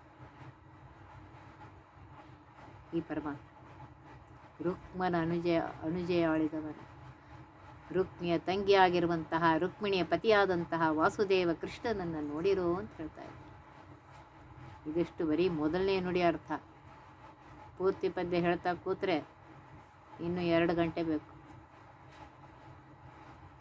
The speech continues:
ಆದ್ದರಿಂದ ಅದನ್ನು ಇನ್ನೊಮ್ಮೆ ಹೇಳ್ತೇನೆ. ಇಂತಹ ವಾಸುದೇವನನ್ನ ಉಪಾಸನೆ ಮಾಡ್ರಿ ಅಂತ ಹೇಳ್ತಾ ಇದ್ದಾರೆ.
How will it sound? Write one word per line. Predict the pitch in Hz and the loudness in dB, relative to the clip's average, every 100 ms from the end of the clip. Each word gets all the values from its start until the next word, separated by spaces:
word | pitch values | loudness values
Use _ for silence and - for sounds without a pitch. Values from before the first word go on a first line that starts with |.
| - - - | -20 -20 -10
ಆದ್ದರಿಂದ | 170 165 175 175 | -6 -2 -2 0
ಅದನ್ನು | 170 156 156 | 0 0 0
ಇನ್ನೊಮ್ಮೆ | 160 180 165 | -2 -4 -2
ಹೇಳ್ತೇನೆ. | 156 156 160 147 143 - - - - - - - - - - - - - - - - - - 196 | 0 -2 -2 -6 -6 -14 -20 -20 -20 -20 -18 -18 -20 -20 -18 -18 -18 -20 -20 -20 -20 -20 -6 -2
ಇಂತಹ | 240 233 247 233 226 214 | -2 4 6 10 10 10
ವಾಸುದೇವನನ್ನ | 180 196 - 214 196 190 180 170 170 165 160 - - - - - - - - - - - - - - - - - - - | 6 4 4 2 4 4 2 0 -2 -6 -10 -14 -20 -20 -20 -20 -20 -20 -20 -20 -20 -20 -20 -20 -20 -20 -20 -20 -20 -14
ಉಪಾಸನೆ | 151 202 220 - 185 | -6 -2 -2 -4 -8
ಮಾಡ್ರಿ | 165 160 151 147 | -6 -6 -6 -10
ಅಂತ | - | -14
ಹೇಳ್ತಾ | - - - - | -14 -14 -14 -16
ಇದ್ದಾರೆ. | - - | -16 -20